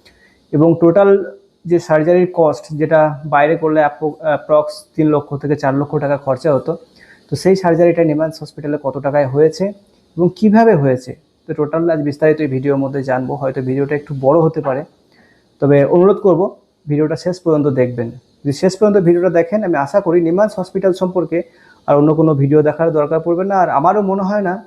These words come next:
যে উনি যে ইনফরমেশন দেবেন, এরপরে নেক্সট আর কোনো নিমান্স হসপিটালের সম্পর্কে আমাকে ভিডিও বানাতে হবে। তো ভিডিওটা শুরু করছি, শেষ পর্যন্ত দেখবেন। তো তন্ময় দা,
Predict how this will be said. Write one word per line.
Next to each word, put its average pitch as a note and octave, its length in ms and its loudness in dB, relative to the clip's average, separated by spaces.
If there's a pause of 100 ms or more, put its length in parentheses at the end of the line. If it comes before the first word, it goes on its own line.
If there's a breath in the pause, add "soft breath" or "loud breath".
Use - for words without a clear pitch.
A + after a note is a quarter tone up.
(140)
যে E3+ 60 -2
উনি E3 180 2
যে E3+ 140 2
ইনফরমেশন E3+ 500 -2
দেবেন, F3+ 200 -2
এরপরে D#3 360 -4
নেক্সট D3 300 -2
আর D3 80 0
কোনো F3+ 240 0 (500 soft breath)
নিমান্স E3 300 2
হসপিটালের D3+ 460 -2 (120)
সম্পর্কে C#3+ 320 -6
আমাকে C#3+ 200 0
ভিডিও C3 260 2
বানাতে B2+ 340 0
হবে। A#2+ 240 -8 (180)
তো C#3+ 80 -6
ভিডিওটা C#3+ 340 -2
শুরু D#3 240 -2
করছি, F#3 280 -2
শেষ D3 200 -4
পর্যন্ত B2+ 220 -2
দেখবেন। B2 360 -8 (800)
তো C#3 120 2
তন্ময় F3+ 360 4
দা, F#3+ 120 4